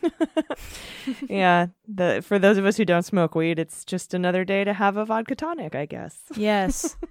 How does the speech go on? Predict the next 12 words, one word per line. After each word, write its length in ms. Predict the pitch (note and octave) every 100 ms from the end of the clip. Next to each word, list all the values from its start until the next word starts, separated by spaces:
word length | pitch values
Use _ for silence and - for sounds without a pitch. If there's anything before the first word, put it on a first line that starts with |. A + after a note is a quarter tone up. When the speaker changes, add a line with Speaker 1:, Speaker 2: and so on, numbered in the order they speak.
| _ _ _ - -
Speaker 2:
Yes, 240 | G#3 G#3
my 140 | A3
mom 320 | G#3 G#3 G#3+ G#3
called 380 | G#3 F3+ F3
me. 240 | F3+ E3+ E3+
She 220 | - G3
was 160 | F#3 F#3
on 280 | F3 F3 F3+ _
Bloody 300 | - F#3 F3+
Marys, 640 | F3 F3 F3 D#3+ D#3+ E3 - -
and, 240 | F3 E3+
uh, 380 | E3+ D#3+ D#3